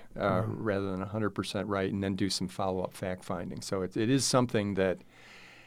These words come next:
Speaker 1: a p-, big part of it is the thinking, and then you can dial up the fact-finding and the
Speaker 2: Hmm.
Speaker 1: validation as, as much as budget and time will permit.
Speaker 2: Uh, with some of my clients, I'm finding that the fact-finding research kind of stuff is actually coming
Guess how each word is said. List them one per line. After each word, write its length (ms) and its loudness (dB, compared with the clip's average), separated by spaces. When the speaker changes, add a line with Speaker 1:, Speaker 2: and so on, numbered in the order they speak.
Speaker 1:
a 220 -10
p-, 320 -10
big 200 10
part 260 8
of 100 4
it 80 8
is 120 2
the 180 2
thinking, 640 -2
and 200 0
then 440 2
you 160 2
can 380 0
dial 360 4
up 160 0
the 80 -2
fact-finding 880 2
and 160 -2
the 140 -2
Speaker 2:
Hmm. 140 4
Speaker 1:
validation 760 2
as, 300 -6
as 200 -4
much 320 -6
as 140 -6
budget 380 -2
and 100 -8
time 280 -8
will 100 -8
permit. 340 -10
Speaker 2:
Uh, 80 2
with 140 2
some 160 4
of 80 4
my 100 4
clients, 380 0
I'm 100 2
finding 460 2
that 140 -2
the 60 -6
fact-finding 680 -2
research 460 -2
kind 160 -2
of 80 -8
stuff 280 -2
is 120 -2
actually 420 -2
coming 340 -4